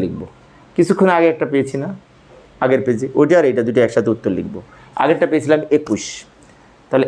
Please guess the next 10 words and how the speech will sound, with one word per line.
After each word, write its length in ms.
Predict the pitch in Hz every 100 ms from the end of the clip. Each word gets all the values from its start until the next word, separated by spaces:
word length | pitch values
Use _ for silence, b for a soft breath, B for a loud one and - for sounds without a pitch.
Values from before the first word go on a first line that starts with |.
| 185
একুশ 200 | 214 240 -
পয়েন্ট 280 | 196 220 359 - - _ _ _ 139
এইটুকু, 280 | 135 110 87 - _ _ _ _ _ _ _ _ _ - -
বেস 160 | 120 107 -
দশ। 160 | - - - - _ _ _ _ - _ _ _ - - -
এইভাবে 240 | 160 147 139 240
আমরা 200 | 120 180 285 - _ _ -
আলাদা 200 | 143 143
আলাদা 180 | 165 170 185
করেও 180 | 208